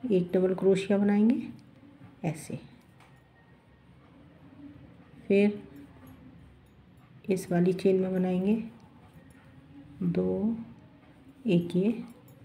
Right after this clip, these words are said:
तीन, ये हमारा इधर से joint हो जाएगा। अब यहाँ पर हम चार chain बनाएंगे,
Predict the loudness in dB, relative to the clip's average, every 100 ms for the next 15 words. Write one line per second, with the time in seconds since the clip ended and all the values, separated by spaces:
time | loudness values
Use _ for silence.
0 | -20 0 2 2 0 -6 -12 -18 -20 -20
1 | -20 -20 -20 -20 -20 -20 -20 -20 -20 -20
2 | -20 _ -20 -20 -20 -20 -20 _ -20 -20
3 | _ -8 2 6 6 6 6 6 4 2
4 | 0 2 2 2 2 0 -2 -4 -8 -10
5 | -12 -20 -20 -20 -20 -20 -20 -20 -20 -20
6 | -20 -20 -20 -20 -20 -20 -20 -20 -4 2
7 | 2 2 0 2 2 2 -2 0 2 2
8 | 0 -12 -18 -20 -4 2 4 4 6 6
9 | 8 6 6 4